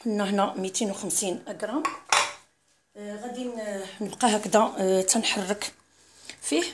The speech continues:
غنردو على النار باش يولي لي على شكل سيغو،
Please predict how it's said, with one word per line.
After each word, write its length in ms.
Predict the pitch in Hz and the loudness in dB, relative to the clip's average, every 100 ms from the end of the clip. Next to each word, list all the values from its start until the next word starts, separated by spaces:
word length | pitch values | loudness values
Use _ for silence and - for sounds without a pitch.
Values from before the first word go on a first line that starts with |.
| 190 | 0
غنردو 680 | 226 220 269 - 277 262 - | 4 6 6 6 6 6 6
على 340 | 190 214 214 | 6 6 6
النار 420 | 208 190 190 214 254 - - - - - | 4 2 6 6 6 0 -16 -20 -18 -2
باش 220 | 220 - | 2 4
يولي 300 | 233 208 208 | 4 4 2
لي 240 | 202 220 - | 4 4 4
على 240 | 180 190 | 0 2
شكل 540 | 190 - - 185 185 - | 2 0 -2 0 4 6
سيغو، 420 | - 285 202 | 8 8 6